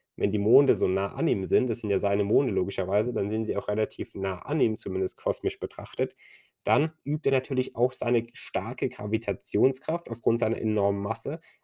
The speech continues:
auch auf die dann vergleichsweise nahen Monde aus. Und diese Reibungen, die dadurch entstehen im Inneren der Monde, sorgen letztendlich wieder für Wärme.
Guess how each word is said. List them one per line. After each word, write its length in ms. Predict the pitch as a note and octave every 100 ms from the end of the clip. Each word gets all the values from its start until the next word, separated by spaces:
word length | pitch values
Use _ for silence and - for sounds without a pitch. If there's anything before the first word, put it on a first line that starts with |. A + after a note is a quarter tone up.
| _
auch 320 | B2+ C3+ F3 -
auf 220 | B2+ B2+
die 160 | A#2 A2
dann 280 | G2+ C3
vergleichsweise 680 | - C#3 G2+ A2 - A#2 B2
nahen 440 | A2 G2 F2+ F#2+ G2+
Monde 440 | C3+ D#3 G#2 F#2
aus. 320 | E2 - - _ _ - _ _ _ _
Und 140 | - C#3+
diese 260 | D#3+ A#2
Reibungen, 500 | G2 A#2 D#3 A#2 C#3
die 120 | A#2+
dadurch 320 | A2+ G2+ G2+ G2
entstehen 520 | F#2+ - F#2 A2+ C3+
im 140 | G#2+
Inneren 400 | - G#2+ G2+ G2
der 80 | F#2
Monde, 540 | F2+ F2+ G2+ C3+ E3 -
sorgen 320 | G#2+ G#2+ G#2+
letztendlich 500 | G#2+ A2+ - B2 A#2
wieder 180 | G#2+ A2+
für 320 | - G#2+ F2
Wärme. 360 | G2 G2+ F2+